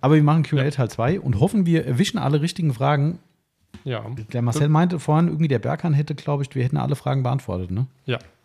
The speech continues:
Speaker 1: Okay.
Speaker 2: Ja.
Speaker 1: Gut. Dann
Speaker 2: Die
Speaker 1: ist
Speaker 2: sind
Speaker 1: das
Speaker 2: alle
Speaker 1: ja, dann ist das ja safe.
Speaker 2: beantwortet.
Speaker 1: Ähm,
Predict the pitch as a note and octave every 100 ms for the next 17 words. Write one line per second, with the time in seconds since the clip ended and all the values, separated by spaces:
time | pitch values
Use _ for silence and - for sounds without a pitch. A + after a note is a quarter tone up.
0 | - A#2 - - - - _ _ - B2
1 | - C3 B2+ - _ - A#2+ B2 B2+ A#2+
2 | A#2 A2+ - _ - F2+ G#2 F#2+ F2 G#2
3 | B2+ D#3 A#2+ A#2 - A2+ A#2+ A#2 - _
4 | _ A2 A2 A2 A2